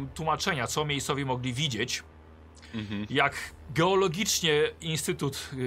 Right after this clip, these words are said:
Speaker 1: y, Geologii czy Nauki wytłumaczy powstanie wulkanu w Filadelfii. E, i dowiecie się pewnie, co tak naprawdę stało się z ofiarami przywołanego przedwiecznego. Czy może jednak przetrwali, Gatanota nie uruchomił swojego spojrzenia,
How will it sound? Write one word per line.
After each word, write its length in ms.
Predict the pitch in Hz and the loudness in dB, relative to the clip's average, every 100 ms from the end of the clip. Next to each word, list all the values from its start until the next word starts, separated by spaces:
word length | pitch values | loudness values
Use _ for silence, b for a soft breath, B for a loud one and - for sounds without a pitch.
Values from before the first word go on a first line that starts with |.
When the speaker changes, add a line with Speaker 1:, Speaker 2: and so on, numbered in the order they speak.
| 127 | 0
Speaker 1:
y, 40 | 127 | 2
Geologii 480 | 143 139 139 123 | 2 2 2 0
czy 120 | 123 131 | -2 0
Nauki 380 | 127 131 143 | 2 2 0
wytłumaczy 460 | 120 131 143 135 127 | -4 -4 0 0 -2
powstanie 360 | 117 - 123 113 | -6 -6 -4 -4
wulkanu 360 | 120 123 135 | -4 -4 -6
w 60 | - | -4
Filadelfii. 640 | 127 120 117 107 - 151 - B B B B B - | -2 0 0 -4 -6 -8 -10 B B B B B -8
E, 380 | 170 160 147 147 | -2 2 4 4
i 260 | 151 151 151 | 2 -2 0
dowiecie 400 | 165 143 143 135 | 2 2 2 0
się 120 | 139 | 0
pewnie, 240 | 139 139 | -2 -4
co 120 | 131 | -2
tak 200 | 147 - | -2 -2
naprawdę 320 | 147 131 123 131 | -2 -2 -2 -2
stało 320 | - 135 135 | 0 0 0
się 180 | - 135 | 0 -2
z 80 | 123 | -2
ofiarami 540 | 143 147 147 160 127 | -2 0 2 2 0
przywołanego 560 | - 120 120 113 113 117 | -2 0 0 0 -2 -4
przedwiecznego. 720 | - 110 117 - 127 98 104 | -4 -2 -2 0 -2 -4 -2
Czy 420 | - 165 156 107 - - | 2 4 4 2 -4 -4
może 360 | 127 143 127 | 0 2 2
jednak 200 | 117 117 | 0 -2
przetrwali, 580 | - 123 - 139 113 120 | -4 -8 -4 0 0 0
Gatanota 460 | 123 123 120 120 123 | -2 -2 -2 -2 -2
nie 140 | 113 | -2
uruchomił 320 | 113 113 113 | -2 -2 -4
swojego 280 | 104 113 104 | -4 -4 -4
spojrzenia, 560 | 104 123 117 110 113 | -4 -2 -2 -2 -2